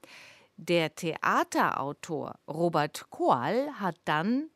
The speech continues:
das Theaterstück daraus gemacht. Das Theaterstück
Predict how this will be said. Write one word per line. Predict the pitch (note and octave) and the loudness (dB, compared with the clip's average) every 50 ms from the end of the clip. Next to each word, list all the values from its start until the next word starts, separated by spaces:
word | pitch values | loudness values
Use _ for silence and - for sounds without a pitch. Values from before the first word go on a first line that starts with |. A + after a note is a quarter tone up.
| _ _ - | _ _ -8
das | E3+ E3+ D#3 - - - | -6 -6 -6 -6 -8 -6
Theaterstück | - D#3 C3+ - A3+ C4 C#4 C4 - F#3+ D3 C#3+ - - - - D3 - _ - - - - - | -6 -4 0 2 4 4 4 2 0 -4 -4 -4 -6 -8 -6 -6 -8 -8 _ -14 -20 -16 -10 -8
daraus | C#3+ B2+ A#2+ B2+ B2+ B2+ - - - - | -8 -6 -6 -8 -8 -6 -6 -6 -6 -6
gemacht. | D3 C3+ A2+ - - - - - - - _ - - _ _ _ _ _ _ _ _ - - - - - - - - - - _ _ - | -8 -8 -8 -8 -12 -14 -16 -20 -20 -20 _ -20 -20 _ _ _ _ _ _ _ _ -20 -20 -20 -20 -20 -20 -20 -20 -20 -20 _ _ -4
Das | - D4+ F4 E4 - | -2 -2 0 -2 -2
Theaterstück | - E4+ C#4 A3 G3 F#3+ G#3+ C#4 - - E4+ D#4+ - - - A3+ A#3 D4 - - | 0 0 2 4 4 4 4 4 2 0 -2 -2 -2 -4 -2 0 -2 -2 -2 -8